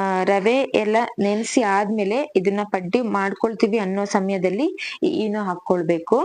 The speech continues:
ಹಾಕೊಂಡು ತಕ್ಷಣನೇ ಮಾಡ್ಕೊಳ್ಳಿ. ಇವಾಗ ನಾನು, ಆ, ಕಾವಲಿಗೆ ಪಡ್ಡು ಇದಕ್ಕೆ ಸ್ವಲ್ಪ ಎಣ್ಣೆ ಹಚ್ಬಿಟ್ಟು ಇವಾಗ ಸ್ವಲ್ಪ ಸ್ವಲ್ಪನೇ, ಆ, ಹಾಕೊಳ್ತಾ ಇದ್ದೀನಿ. ಪಡ್ಡು ಮಾಡೋದು ಎಲ್ಲರಿಗೂ ಗೊತ್ತೇ ಇರುತ್ತಲ್ವಾ, ಈ ತರ ಹಾಕೊಳ್ಬೇಕು. ಮೀಡಿಯಂ ಫ್ಲೇಮ್ ಅಲ್ಲಿ ಇಟ್ಕೊಳ್ಳಿ,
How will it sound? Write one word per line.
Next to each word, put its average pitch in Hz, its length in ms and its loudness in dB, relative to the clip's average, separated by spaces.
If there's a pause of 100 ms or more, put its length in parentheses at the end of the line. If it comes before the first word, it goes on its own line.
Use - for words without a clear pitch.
(380)
ಹಾಕೊಂಡು 220 460 -2
ತಕ್ಷಣನೇ 202 480 0
ಮಾಡ್ಕೊಳ್ಳಿ. 185 720 -2 (560)
ಇವಾಗ 240 320 2
ನಾನು, 196 280 -2 (380)
ಆ, 196 260 0
ಕಾವಲಿಗೆ 196 580 -2 (100)
ಪಡ್ಡು 190 340 2
ಇದಕ್ಕೆ 185 520 0
ಸ್ವಲ್ಪ 185 300 -2
ಎಣ್ಣೆ 196 400 -2
ಹಚ್ಬಿಟ್ಟು 180 760 -2 (280)
ಇವಾಗ 190 300 0 (280)
ಸ್ವಲ್ಪ 196 320 -2
ಸ್ವಲ್ಪನೇ, 190 560 -2 (180)
ಆ, 185 100 0 (240)
ಹಾಕೊಳ್ತಾ 180 480 -2
ಇದ್ದೀನಿ. 175 400 -2 (240)
ಪಡ್ಡು 196 280 2
ಮಾಡೋದು 185 340 0
ಎಲ್ಲರಿಗೂ 175 360 0
ಗೊತ್ತೇ 185 300 0
ಇರುತ್ತಲ್ವಾ, 180 500 0 (680)
ಈ 202 40 2
ತರ 208 160 0
ಹಾಕೊಳ್ಬೇಕು. 185 880 0 (260)
ಮೀಡಿಯಂ 247 380 0
ಫ್ಲೇಮ್ 208 280 2
ಅಲ್ಲಿ 196 160 2
ಇಟ್ಕೊಳ್ಳಿ, 190 460 0